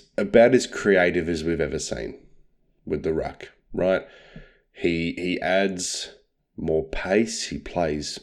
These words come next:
Max Holmes. He, he starts to really get clever with managing his older players.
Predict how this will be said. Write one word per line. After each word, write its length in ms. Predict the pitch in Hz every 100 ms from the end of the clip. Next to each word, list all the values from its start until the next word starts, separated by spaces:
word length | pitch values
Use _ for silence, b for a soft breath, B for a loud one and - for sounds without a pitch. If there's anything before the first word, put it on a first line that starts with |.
| _ _ _ _
Max 440 | 82 78 - -
Holmes. 800 | - 98 107 110 113 113 - - b b b b b b b
He, 800 | _ - 87 80 78 80 78 - _ _ _ _ _ _ _ _
he 200 | 85 85
starts 440 | - - 104 104
to 120 | - 92
really 500 | 82 85 101 98 92
get 360 | - 85 -
clever 560 | - - 95 90 87 87
with 720 | 76 80 80 78 76 - - _ _ _ _
managing 760 | - 85 87 87 92 87 90 85
his 220 | - 80
older 280 | 82 80 73
players. 800 | - - 85 101 120 120 -